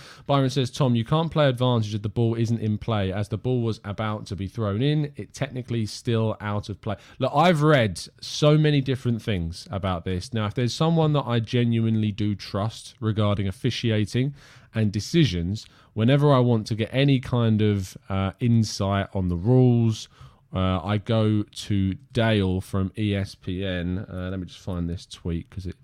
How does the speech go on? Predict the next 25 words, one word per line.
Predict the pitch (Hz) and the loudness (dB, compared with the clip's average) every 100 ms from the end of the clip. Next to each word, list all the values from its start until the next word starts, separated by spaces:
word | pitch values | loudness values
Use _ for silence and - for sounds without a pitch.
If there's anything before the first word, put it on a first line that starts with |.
| - | -8
is, | 90 - - 92 | -6 -6 -10 -6
here | 92 | -4
we | 80 | -6
go. | - 65 - - - - - | -10 -12 -14 -20 -20 -20 -10
Uh, | 98 98 | -4 0
Dale | 151 156 143 | 2 6 6
Johnson, | 117 107 104 - 95 92 - - _ _ _ _ _ - - - | 4 2 2 -2 -4 -6 -14 -20 _ _ _ _ _ -20 -20 -4
uh, | 110 107 | -2 2
every | 147 151 | 4 4
single | 147 139 120 | 4 4 6
week, | 135 139 - | 4 2 -2
Dale | 123 123 120 | 2 2 4
Johnson, | 123 120 110 117 113 | 4 2 2 2 2
who | 104 | 4
is | 98 | 2
the | 98 110 | 2 2
editor | 110 110 | 4 2
at | 101 | 0
E | 104 | 0
S | 101 | -2
P | - 107 | -4 -4
N, | 101 95 | -2 -2
does | 98 92 | -4 -2
lots | 110 104 - | -2 -4 -2
of | 104 95 | -2 -2